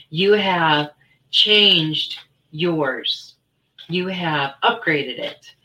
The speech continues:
So now higher vibrational people are going to be what you draw to yourself.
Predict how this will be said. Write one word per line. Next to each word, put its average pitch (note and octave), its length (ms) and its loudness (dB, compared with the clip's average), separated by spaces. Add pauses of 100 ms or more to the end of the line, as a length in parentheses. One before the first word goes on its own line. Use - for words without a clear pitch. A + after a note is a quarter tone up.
(340)
So - 300 0
now F3 640 2 (100)
higher G3+ 360 0
vibrational G3+ 640 -2
people E3 340 -6
are D3+ 160 -2
going D#3 280 -6
to D#3+ 120 -12
be D3 320 -4
what D#3+ 300 -4
you D3+ 120 -4
draw C3+ 240 -4
to C#3 200 -8
yourself. - 420 -12